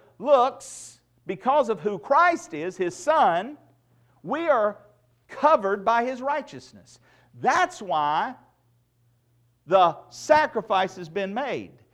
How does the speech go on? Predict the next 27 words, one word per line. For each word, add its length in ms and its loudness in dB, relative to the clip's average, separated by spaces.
That's 280 2
why 220 0
the 100 -4
tent 220 -4
of 80 -4
tabernacles 720 -2
has 60 -18
been 160 -8
laid 280 0
down, 240 0
the 60 -4
body 320 0
of 140 -10
Christ. 440 -2
That's 320 4
why 200 0
you 240 -6
and 80 -2
I 100 2
now 320 4
have 180 2
access 480 2
into 160 -8
the 120 -2
Holy 240 0
of 60 -6
Holies. 420 -2